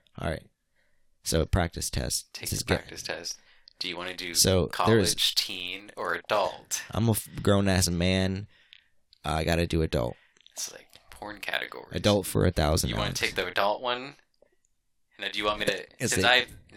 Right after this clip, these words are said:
Speaker 2: since I have the computer, you want me to write,
Speaker 1: All right,
Speaker 2: write
Speaker 1: so
Speaker 2: the answers down?
Speaker 1: Ebot, hey, people, we're not a visual podcast, so Ebot, so this test is, what are the rules of this test? How much
Speaker 2: So,
Speaker 1: time do I have?
Speaker 2: uh, this test, you get fifteen seconds for each question,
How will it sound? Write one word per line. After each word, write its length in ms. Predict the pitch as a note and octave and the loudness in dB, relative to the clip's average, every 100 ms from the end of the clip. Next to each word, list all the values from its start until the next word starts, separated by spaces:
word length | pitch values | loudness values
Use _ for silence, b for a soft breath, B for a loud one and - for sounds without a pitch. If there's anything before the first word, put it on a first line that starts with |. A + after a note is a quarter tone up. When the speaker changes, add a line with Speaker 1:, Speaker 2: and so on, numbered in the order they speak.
| - - | -14 -10
Speaker 2:
since 180 | A2 | -2
I 100 | A2 | 2
have 80 | A2+ | 2
the 60 | G#2+ | 0
computer, 280 | G2+ A2+ G2 | -4 -4 -2
you 60 | |
want 120 | G2 F#2+ | -4 -4
me 40 | |
to 140 | F#2 | -6
write, 200 | F2 F2+ F2 _ _ | -4 -6 -8 _ _
Speaker 1:
All 80 | - | 4
right, 60 | G#2 | 4
Speaker 2:
write 100 | E2+ | 6
Speaker 1:
so 120 | - | 4
Speaker 2:
the 60 | A2 | 4
answers 220 | G2 C3 | 4 4
down? 260 | C3 C3 A#2 | 4 4 4
Speaker 1:
Ebot, 20 | - | 0
hey, 180 | F2 G#2+ | 0 2
people, 540 | - D3 C#3+ C#3 B2+ G2+ | 4 4 6 6 6 6
we're 100 | A2 | 6
not 220 | A2 G#2 | 6 4
a 60 | G2 | 4
visual 340 | G#2+ G2 G2 | 4 6 6
podcast, 560 | F#2+ F2+ G2 - F2+ F#2 | 6 4 4 4 4 6
so 200 | G#2+ F#2+ | 6 4
Ebot, 560 | C3+ E3 E3 G#2+ G2 - b b b | 2 2 4 4 2 -2 b b b
so 240 | - A#2 A2+ | 2 6 6
this 180 | A#2+ - | 6 6
test 320 | - G#2 - | 4 4 2
is, 160 | F#2+ | 2
what 140 | F#2 A#2+ | 4 4
are 40 | |
the 80 | A2 | 6
rules 320 | G2 G2+ F#2 | 6 6 4
of 60 | F#2 | 2
this 120 | F#2+ | 0
test? 380 | - D#2+ D#2+ - _ _ | 0 0 -2 -6 _ _
How 120 | - | 4
much 120 | A2 A2 | 6 6
Speaker 2:
So, 60 | |
Speaker 1:
time 180 | G2 F#2+ | 6 4
do 100 | F2 | 4
I 40 | D#2+ | 4
have? 240 | E2 F#2 - | 2 0 0
Speaker 2:
uh, 120 | G#2 | 2
this 180 | A#2 A#2+ | 2 2
test, 480 | C3 A#2 - - - | 2 2 0 -4 -10
you 240 | - A2 A2 | -12 -4 2
get 180 | G#2 F#2+ | 2 2
fifteen 340 | C3+ C3+ D3+ | 0 0 0
seconds 420 | C#3+ C3 A#2+ A2 G#2 | 2 2 2 -2 -4
for 140 | - | -2
each 180 | A2 - | -2 0
question, 480 | - G#2+ G2+ - | 2 2 2 -2